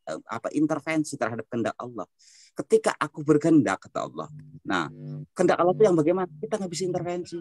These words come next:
Mau Allah langsung, ya boleh-boleh saja. Wong hak Allah. Allah itu kan bisa be-, suka-suka Allah lah, gitu. Kalau kata Allah, dia menghendaki, dalam kehendaknya itu berproses, ya berproses. Kita nggak bisa intervensi. Itu kan di kalimat dan kehendak. Bapak menghendaki sesuatu,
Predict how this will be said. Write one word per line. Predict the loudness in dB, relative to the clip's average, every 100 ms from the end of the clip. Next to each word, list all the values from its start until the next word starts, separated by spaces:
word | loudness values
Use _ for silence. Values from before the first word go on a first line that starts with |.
| -10 0
Mau | 4
Allah | 6 6 6
langsung, | 2 2 2
ya | 2
boleh-boleh | 2 -2 -2 0 -2
saja. | -2 -8 -4 -2
Wong | 0
hak | 0 -2
Allah. | -4 -4 -4 -4
Allah | -2 -2
itu | -2 -2
kan | -2 -2 -6 _
bisa | -6 -2 -2
be-, | -2 -8
suka-suka | -14 -12 -4 -4 -2 -2 0 0
Allah | 0 -2 -4
lah, | -6 -12
gitu. | -16 -16 -20 _ _ _ _ _
Kalau | 2 4 4
kata | 2 -2 0
Allah, | 2 4 4 2 _
dia | 2
menghendaki, | 4 6 6 4 0 0
dalam | 2 2
kehendaknya | 0 0 0 0 -2 -2
itu |
berproses, | -4 -6 -6 -8 -8
ya | -12 -14 _
berproses. | _ -10 -6 -8 -8 -10
Kita | -6 -2
nggak | -4
bisa | -4 -4
intervensi. | -4 -6 -10 -12 -14 -18 -18 _ _ _ _ _ _ _ _ _ _ 0
Itu | 4 4
kan | 4
di | 2
kalimat | 0 2 0
dan | 0 -2
kehendak. | -2 -2 0 2 0 -2
Bapak | 0 2
menghendaki | 2 4 6 4 2
sesuatu, | -2 -2 -2 -2 -4